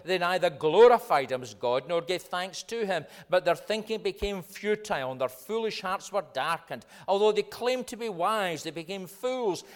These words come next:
and exchanged the glory of the immortal God for images made to look like mortal human beings, birds and animals and reptiles." And he goes on to say, "They exchanged the truth about God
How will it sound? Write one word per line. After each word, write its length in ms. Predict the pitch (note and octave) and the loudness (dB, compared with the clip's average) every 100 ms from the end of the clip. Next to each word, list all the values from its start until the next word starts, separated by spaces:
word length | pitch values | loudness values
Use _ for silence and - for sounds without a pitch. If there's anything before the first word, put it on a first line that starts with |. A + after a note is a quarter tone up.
| E3 | -4
and 160 | F#3 | -2
exchanged 640 | G3 F#3+ - A3 A3 G3+ - | -2 -6 -8 -6 -6 -4 -6
the 80 | |
glory 640 | E3 A#2+ D3 F#3 A3+ A3 F#3+ | -8 -6 -2 4 4 4 0
of 120 | C#3+ | -2
the 120 | D#3 | -2
immortal 500 | D#3 E3 A3 A3 G#3+ | -4 0 -2 0 -4
God 460 | D3+ A#2+ A2+ C3 C#3 - - | -2 0 0 0 -6 -12 -2
for 160 | D#3+ - - | 0 0 -2
images 560 | F#3+ G3 F#3+ D3+ G3 | -2 -2 -6 -6 -8
made 380 | D3+ D3+ F3 F3 | -8 -8 -8 -8
to 100 | - | -8
look 300 | D3 E3+ - | -6 -8 -8
like 260 | C3+ C#3+ C#3 | -4 -4 -2
mortal 440 | C#3 D#3 - C#3 | -2 -2 -2 -12
human 360 | - D3 B2+ A2 | -10 -10 -10 -10
beings, 580 | C#3 A#3 A3+ A3 G#3+ - - - _ F#2+ | -8 -4 -2 -2 -4 -8 -12 -20 _ 0
birds 480 | C#3+ E3+ C#3 - - - | 2 2 0 -8 -12 -14
and 120 | G2+ A2 - | -14 -10 -2
animals 640 | D3+ D3+ D3+ D3 D3 - - | 0 0 -2 -2 -4 -6 -8
and 300 | C3+ C#3+ C3+ G#2 G#2+ | -4 -4 -6 -14 -6
reptiles." 1300 | G#2 D3+ - - D#3 D3 C#3 A#2+ F#2 _ - - - | -2 -2 -4 -8 -4 -4 -6 -10 -16 _ -20 -18 -18
And 100 | F2 | -20
he 60 | F#2 | -18
goes 160 | G#2 A2+ | -12 -10
on 160 | A#2+ | -10
to 100 | A2+ | -12
say, 240 | - C3 B2 | -12 -8 -8
"They 140 | C3 | -8
exchanged 500 | G2+ - D#3 D3+ - | -12 -12 -10 -10 -10
the 80 | B2 | -16
truth 320 | - A3+ A#3 | -8 -6 -6
about 260 | B3+ B3 G3+ | -6 -6 -4
God 300 | A#3 A#3 | -2 -2